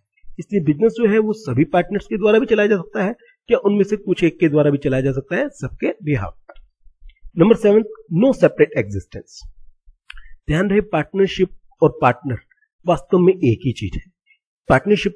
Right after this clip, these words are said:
का अपना कोई separate existence नहीं है। मान लीजिए सारे partner जो है वो insolvent हो जाते हैं या उनकी डेथ हो जाती है, तो partnership फर्म जो है वो automatically खत्म हो जाती है। पार्टनरशिप फर्म का अपना कोई सेपरेट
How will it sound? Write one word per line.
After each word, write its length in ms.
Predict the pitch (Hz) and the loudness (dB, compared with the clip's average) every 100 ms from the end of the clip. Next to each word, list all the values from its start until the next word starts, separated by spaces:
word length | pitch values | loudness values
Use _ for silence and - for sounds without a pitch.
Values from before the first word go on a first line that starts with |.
| - | -2
का 60 | |
अपना 360 | - - - 196 | -2 -6 -4 -2
कोई 160 | 196 208 | 0 0
separate 380 | - 131 165 - | -2 -2 -2 -2
existence 520 | 135 113 131 - 135 131 | -6 -4 -8 -4 -4 -4
नहीं 220 | 110 98 | -8 -8
है। 160 | 87 104 _ _ _ _ - | -10 -16 _ _ _ _ -2
मान 200 | 135 180 | 2 4
लीजिए 320 | 202 175 208 208 | 2 0 -2 -4
सारे 340 | - 147 175 | 0 2 2
partner 400 | 175 170 185 170 | 4 0 0 -2
जो 120 | 151 | 2
है 120 | 160 | 2
वो 200 | 156 156 - | 2 2 0
insolvent 460 | 120 160 156 170 165 | 2 2 2 2 2
हो 100 | 156 | 0
जाते 280 | 151 - 165 | 0 0 -2
हैं 300 | 143 151 151 - _ 131 | 0 0 -2 -12 _ -2
या 120 | 139 | -2
उनकी 440 | - 123 117 117 | -2 -6 -6 -8
डेथ 200 | 95 135 - | 2 2 2
हो 100 | 165 | 0
जाती 300 | 165 160 170 | 0 2 0
है, 200 | 151 151 147 - _ - | 2 0 -2 -12 _ -8
तो 60 | |
partnership 560 | - 160 156 196 - 202 | -2 -2 0 -2 -2 -2
फर्म 240 | 175 160 | 2 2
जो 120 | 165 | 4
है 80 | 156 | 2
वो 240 | 165 170 139 | 2 2 0
automatically 540 | 151 139 131 135 254 - - _ | 2 0 -2 -4 -6 -8 -18 _
खत्म 200 | - 135 | -6 -4
हो 120 | 101 90 | -6 -10
जाती 300 | 82 _ - | -16 _ -20
है। 340 | _ _ _ _ - | _ _ _ _ -6
पार्टनरशिप 440 | 127 - 202 196 | -4 -2 -2 -2
फर्म 220 | - 180 | -2 -2
का 140 | 175 185 | 0 -2
अपना 380 | - 190 180 180 | -2 -6 0 0
कोई 160 | 185 | 0
सेपरेट 440 | 160 - 127 185 | -2 -2 0 -2